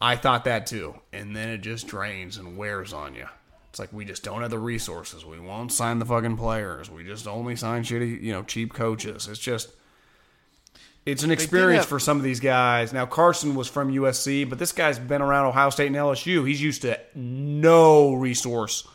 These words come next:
Speaker 2: But you don't, yeah, I will say, though, like,
Speaker 1: You don't think
Speaker 2: so
Speaker 1: like that when you're
Speaker 2: what was
Speaker 1: twenty-three
Speaker 2: his
Speaker 1: years
Speaker 2: senior
Speaker 1: old.
Speaker 2: year in high school? Sixteen or fifteen?
Speaker 1: Burrow?
Speaker 2: Fifteen.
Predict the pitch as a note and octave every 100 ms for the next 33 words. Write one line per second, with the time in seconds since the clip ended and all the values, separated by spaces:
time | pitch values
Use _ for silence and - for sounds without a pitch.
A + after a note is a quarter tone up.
0 | - F3+ E3 A#3+ A#3 G3+ - - D#3 D3+
1 | D3 F#3+ G#3 - F3+ E3+ B2 A2+ G#2+ G#2+
2 | G#2+ F#3+ E3+ F3+ A#2+ C3 A#2+ B2 G2 A2+
3 | A#2 G#2+ D3+ G#3+ F3+ F3 F3+ D#3+ D3+ C3
4 | B2 A2+ A2+ - - E2 F#2+ _ _ -
5 | - E3+ - G3 F#3 G3+ A3 - A#2+ -
6 | E2+ - _ _ - A#2 B2 C#3 D3+ -
7 | D#2